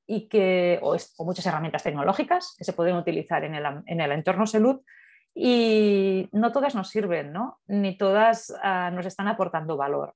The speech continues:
Y entonces, saber un poco evaluar, validar las diferentes intervenciones, quinto reto, es un tema muy relevante,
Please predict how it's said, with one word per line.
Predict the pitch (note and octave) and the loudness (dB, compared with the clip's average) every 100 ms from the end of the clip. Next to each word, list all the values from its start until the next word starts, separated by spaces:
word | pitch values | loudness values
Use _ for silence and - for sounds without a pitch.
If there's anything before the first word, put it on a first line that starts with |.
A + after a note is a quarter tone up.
| _ - | _ -10
Y | |
entonces, | F3+ - - - - _ | -8 -8 -10 -14 -20 _
saber | - - G#3+ B3 B3+ - - | -6 0 4 6 4 2 -4
un | A#3+ A#3+ A3 | 0 0 2
poco | C4+ C4 F#3+ D3+ - _ _ _ _ _ _ _ _ _ | 0 4 2 2 -6 _ _ _ _ _ _ _ _ _
evaluar, | - G3+ F#3+ F#3 F#3 G3 F3 F#3 _ - | 0 2 4 2 2 4 2 -2 _ -12
validar | E3 F3+ E3 D#3+ D#3+ F3+ D#3 D#3 | 0 2 2 0 -2 -2 -2 -4
las | E3+ E3+ | -4 -4
diferentes | F#3+ F3 F#3 G#3+ | -6 -6 -6 -6
intervenciones, | A3+ G3 G3 F#3+ F3+ - G3 F#3 G#3 - - | -4 -2 -2 -2 -2 -2 0 -2 -6 -12 -4
quinto | G3+ F#3 F3+ | -2 0 0
reto, | F#3 F#3+ G3 A3+ - _ _ _ _ _ _ _ _ - | 0 2 0 0 -8 _ _ _ _ _ _ _ _ 0
es | G3 G3 G#3 | 2 2 0
un | G3+ G3 | -2 -2
tema | F#3+ F#3 G3 | 0 2 2
muy | G3 F3+ | 0 -2
relevante, | F3+ E3 D3 C3+ C#3 D3+ | -2 -4 -6 -8 -12 -16